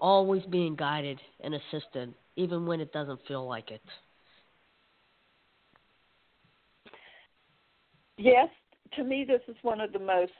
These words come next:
Speaker 2: valuable things that near-death experiencers report. They say we're never alone, any of us. And I wasn't raised as a Catholic, but I now embrace the concept of a guardian angel. I,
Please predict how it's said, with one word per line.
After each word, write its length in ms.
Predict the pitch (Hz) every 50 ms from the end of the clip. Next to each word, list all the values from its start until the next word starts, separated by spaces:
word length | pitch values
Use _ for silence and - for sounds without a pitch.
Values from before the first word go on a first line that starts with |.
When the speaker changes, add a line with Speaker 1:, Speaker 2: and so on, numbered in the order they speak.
| - -
Speaker 2:
valuable 680 | 185 185 180 190 214 202 196 202 196 196 190 185 185 -
things 260 | - 196 202 190 190 - -
that 120 | 170 -
near-death 440 | - 196 185 180 175 175 170 180 175 -
experiencers 840 | - - - - - 202 196 196 190 185 180 170 - - 170 165 165 -
report. 540 | 165 160 160 - - - 202 208 180 147 - -
They 160 | 170 170 170 -
say 180 | - 170 170 165
we're 180 | 160 165 156
never 520 | 156 156 160 170 180 180 185 180 - - - _ _ -
alone, 580 | 190 170 160 160 151 147 147 - - - - - - _ _ _ _ _ _ _ - 208
any 260 | 220 208 214 190 180
of 100 | 165 -
us. 180 | - - - - _ _ _ _ _ _ _ _ _ _ _ _ _ _ _ _ _ _ _ _ _ - -
And 480 | 180 175 175 170 170 170 165 165 165 - - - -
I 60 | 220
wasn't 340 | 240 156 170 339 - - -
raised 280 | - 180 175 175 175 - - 165
as 80 | 170
a 60 | 165 165 -
Catholic, 520 | - 170 143 160 - - - 170 165 165 - -
but 120 | 165 160
I 140 | 165 165 170
now 340 | 170 175 170 170 180 180 180
embrace 360 | 165 165 - - - - - - -
the 60 | -
concept 640 | - - 175 160 190 - - 185 180 190 - - 185
of 160 | 175 170 -
a 60 | 151
guardian 580 | 156 - 190 175 180 196 190 190 190 185 180 180
angel. 840 | 185 185 185 190 220 262 262 269 175 175 175 180 190 202 285 - _ _ - - - _ _ _ _ _ _ _ _ _ _ _ _ _ _ _ _ _ _ _ _ _ _ _ _ _ -
I, 260 | 180 190 190 190 185